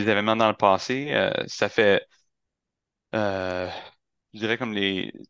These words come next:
juste avant la, la pandémie, j'avais, j'avais comme pris connaissance du FrancoFest. Euh, puis après ça, ben, bon, on sait que ce qui s'est passé, c'est un peu plus difficile de, d'assister à des événements, mais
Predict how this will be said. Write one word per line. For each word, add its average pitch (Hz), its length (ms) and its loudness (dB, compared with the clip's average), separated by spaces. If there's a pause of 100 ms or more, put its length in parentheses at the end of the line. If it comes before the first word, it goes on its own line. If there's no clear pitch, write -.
(100)
juste 131 220 0
avant 160 180 6
la, 117 600 6
la 110 180 2
pandémie, 120 600 2
j'avais, 95 680 0
j'avais 104 200 0
comme 101 100 -4
pris 107 140 -10
connaissance 104 500 0
du - 60 -10
FrancoFest. - 800 0 (500)
Euh, 90 80 -4
puis - 140 -4
après 98 200 0
ça, 101 200 2
ben, 87 560 0 (960)
bon, 110 200 -12 (220)
on 113 60 -12
sait - 160 -18
que 107 80 -14
ce - 80 -12
qui - 40 -12
s'est 107 100 -4
passé, 104 260 0
c'est - 120 -4
un 98 60 -4
peu - 80 -16
plus 107 180 -8
difficile 107 400 0
de, 95 200 -2
d'assister 95 320 -4
à - 20 -2
des 101 140 -6
événements, 101 360 -2
mais 95 300 -4